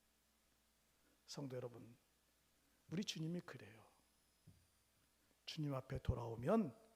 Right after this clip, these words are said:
주님은 과거를 묻지 아니하고 너무나 행복해하시고 기뻐하신단 말입니다.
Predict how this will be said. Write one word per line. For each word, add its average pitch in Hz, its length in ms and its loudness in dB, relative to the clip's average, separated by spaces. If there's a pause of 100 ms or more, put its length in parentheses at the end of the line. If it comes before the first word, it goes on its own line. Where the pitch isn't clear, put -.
(580)
주님은 113 500 -6
과거를 185 560 2
묻지 170 420 -4
아니하고 139 800 -6 (540)
너무나 214 480 2
행복해하시고 - 880 -2
기뻐하신단 - 680 -4
말입니다. - 480 -20